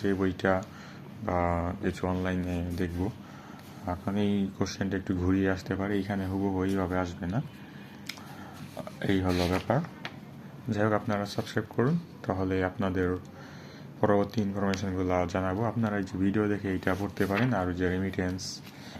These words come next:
এই দুইটাই কোশ্চেনই আমার আসার মতো মনে হয়েছে। আরও কিছু আছে, যেমন সংবিধানের যে সুপারিশ, এই বইটার সম্পর্কে আমি পরে আলোচনা করব।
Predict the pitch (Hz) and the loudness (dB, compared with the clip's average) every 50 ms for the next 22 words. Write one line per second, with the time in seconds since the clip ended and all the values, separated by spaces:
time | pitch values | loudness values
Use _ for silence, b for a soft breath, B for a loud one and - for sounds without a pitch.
0 | B B - - 110 101 104 101 98 - 101 95 95 92 90 - 95 92 - - | B B 2 2 4 4 4 4 4 4 2 2 2 0 0 -2 -4 -4 -2 -2
1 | 95 95 92 92 92 92 92 92 90 95 95 90 95 92 92 87 - 92 92 90 | -2 0 0 0 0 0 -2 -2 -2 -2 -2 0 -2 -2 -2 -2 0 0 0 0
2 | 87 90 92 92 95 95 95 92 90 87 - - - 123 B B B B B B | 0 -2 -2 -2 -2 -2 -2 -2 -2 -4 -4 -4 -4 -4 B B B B B B
3 | B B B B - - 123 127 123 123 123 - 127 120 117 - 123 113 117 110 | B B B B 0 2 4 6 6 4 4 4 2 2 4 2 0 2 2 0
4 | 107 101 101 98 - 107 101 98 101 95 98 98 98 98 95 92 98 90 - - | 0 0 -4 -2 0 0 2 2 2 0 0 0 0 0 -2 -2 -4 -4 -2 -2
5 | 98 104 101 95 95 107 - - - - - - 92 92 98 95 92 - 95 92 | 0 2 2 2 0 0 -2 -6 -10 -4 0 0 0 2 0 -2 0 0 2 2
6 | 92 92 90 - - B B B B B B B B B - - - 95 92 95 | 2 0 -2 -4 -10 B B B B B B B B B -14 -6 -2 0 2 2
7 | 92 92 - 95 92 92 95 101 95 95 95 98 95 - - 104 95 90 - 95 | 2 2 2 0 0 2 2 2 2 2 2 0 0 0 0 0 0 0 2 2
8 | 92 92 107 135 | 2 2 0 -2